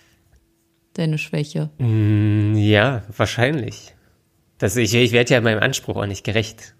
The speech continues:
Speaker 2: So, ich,
Speaker 1: Genau.
Speaker 2: ich, das ist ja jetzt so, ich, ich hab auch einfach keine Lust, dass es mir schlecht geht. So. Aber
Speaker 1: Mhm.
Speaker 2: mir geht's halt irgendwie schlecht. Ähm,
Speaker 1: Ja.
Speaker 2: aber hast du darüber hinaus noch andere externe Trigger?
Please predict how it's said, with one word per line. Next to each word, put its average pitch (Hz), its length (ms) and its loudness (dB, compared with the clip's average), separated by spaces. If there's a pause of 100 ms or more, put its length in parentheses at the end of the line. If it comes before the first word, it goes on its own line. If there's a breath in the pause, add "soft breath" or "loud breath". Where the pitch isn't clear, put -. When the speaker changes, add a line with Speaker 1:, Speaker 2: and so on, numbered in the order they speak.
(100)
Speaker 2:
So, 110 80 -4 (100)
ich, - 120 -6
Speaker 1:
Genau. 156 340 2
Speaker 2:
ich, 151 120 -8
das - 180 -10
ist 107 120 -4
ja 120 60 2
jetzt 110 300 2
so, 117 180 0
ich, 117 180 0
ich 120 200 -2
hab - 180 -8
auch - 140 -2
einfach 117 340 0
keine 120 200 0
Lust, 127 200 -2
dass 120 80 0
es 110 140 -4
mir 110 100 -2
schlecht - 360 -4
geht. - 260 -12
So. - 80 -8 (520 loud breath)
Aber 135 200 4
Speaker 1:
Mhm. 110 80 4
Speaker 2:
mir 110 80 4
geht's 131 240 0
halt 101 160 -2
irgendwie 90 240 -8
schlecht. 87 360 -10 (580 loud breath)
Ähm, 98 420 -2
Speaker 1:
Ja. 165 280 -2 (1040 loud breath)
Speaker 2:
aber 117 300 4
hast 120 240 0
du 165 60 2
darüber 131 460 2
hinaus 117 720 0
noch 127 580 0
andere 147 760 -2
externe 160 800 -2
Trigger? 190 400 -4